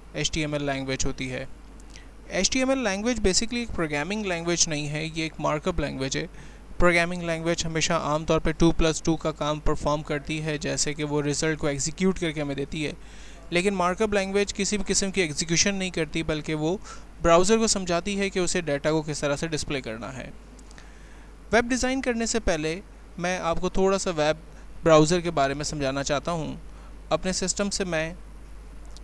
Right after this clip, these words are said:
यहाँ पर मौजूद एक वेब ब्राउज़र on करता हूँ। किसी भी वेब ब्राउज़र को जब आप ओपन करते हैं तो सबसे टॉप पर आने वाला नाम या जो लाइन हमें ब्लू रंग की नज़र आ रही है, इसको हम टाइटल बार कहते हैं। इसके बाद ब्राउज़र में मेन्यूज़ हैं,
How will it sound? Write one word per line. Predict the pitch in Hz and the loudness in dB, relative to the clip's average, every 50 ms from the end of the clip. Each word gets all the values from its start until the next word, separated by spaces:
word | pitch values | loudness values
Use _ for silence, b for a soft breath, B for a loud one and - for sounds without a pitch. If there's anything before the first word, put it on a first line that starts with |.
| - - 156 | -14 -12 -6
यहाँ | 151 151 151 151 160 170 165 | -2 -2 -2 -2 -2 -4 -2
पर | - 165 165 | 0 -2 -2
मौजूद | 156 151 143 135 139 143 151 156 160 156 151 | 0 2 0 0 2 2 2 2 2 2 -2
एक | - 113 156 147 147 | -6 -6 -6 -4 -2
वेब | 143 143 151 156 151 | 0 0 0 0 0
ब्राउज़र | 156 143 135 135 139 143 151 147 - | -2 -2 -2 -2 -2 -4 -4 -4 -4
on | 143 143 143 147 143 | -4 -4 -4 -4 -4
करता | 160 170 156 - 160 | -6 -8 -4 -4 -4
हूँ। | 160 156 147 - 180 - B B B B B B B - - - - | -4 -4 -6 -8 -10 -12 B B B B B B B -18 -18 -8 -4
किसी | - 220 - - 285 | -2 -2 -2 -2 -2
भी | 285 277 | -2 0
वेब | 247 214 214 208 196 | 2 0 0 0 2
ब्राउज़र | 190 175 165 170 170 208 208 | 2 2 2 4 2 0 0
को | - 214 | 0 -2
जब | 202 - 190 175 | 0 0 0 2
आप | 180 180 - - | 2 0 0 0
ओपन | - 160 151 - 185 185 | -2 -2 0 0 -4 -4
करते | 180 170 151 135 - - | -2 -4 -6 -4 -4 -8
हैं | 147 147 160 156 151 | -6 -6 -6 -8 -4
तो | - 160 | -4 -6
सबसे | 156 - 185 170 - - 190 | -2 -2 -4 -4 -2 -4 -4
टॉप | - - 156 143 139 - | 0 0 0 0 2 2
पर | 165 160 | 0 0
आने | 151 - 147 147 151 156 156 | 0 0 0 0 0 0 0
वाला | 147 143 143 143 143 143 | 2 2 0 2 0 -2
नाम | 143 143 135 135 139 147 151 156 151 | 0 0 0 0 2 0 -2 -2 0
या | 143 135 135 | 0 0 0
जो | 135 - 147 | 0 -2 -2
लाइन | 135 139 139 139 139 151 165 160 | -2 0 -2 -2 -2 -4 -4 -4
हमें | 160 156 151 151 147 | -4 -2 -2 -4 -2
ब्लू | 180 160 151 | 0 0 2
रंग | 151 151 147 147 | 2 0 0 -2
की | - 147 | -4 -4
नज़र | 139 135 139 147 151 | -4 -2 -2 0 2
आ | 151 | 2
रही | 143 139 135 131 | 0 0 -2 -4
है, | 131 151 B B B B B B B B B B B - - | -4 -6 B B B B B B B B B B B -4 -2
इसको | 202 196 - - 240 240 | 4 4 4 4 4 2
हम | 226 220 202 202 202 - | 2 2 0 -2 0 0
टाइटल | 170 143 147 - 180 170 165 | 2 2 2 2 0 0 2
बार | - 147 139 139 139 | 4 4 4 4 2
कहते | - 135 127 - 135 | -2 -6 -6 -6 -8
हैं। | 127 127 139 127 127 - - - - - - - - - - - - - | -8 -8 -10 -12 -12 -14 -14 -16 -16 -16 -14 -16 -16 -14 -16 -16 -12 -6
इसके | 156 - - 175 | -4 -2 0 2
बाद | 165 156 156 151 | 4 4 2 4
ब्राउज़र | 151 151 147 139 143 139 165 170 | 2 2 2 2 2 2 0 0
में | 165 160 160 156 | 0 0 -4 -4
मेन्यूज़ | 151 143 127 135 143 151 160 175 190 180 185 | -2 -4 -4 -4 -4 -4 -4 -2 -2 -2 -2
हैं, | 175 185 | -4 -6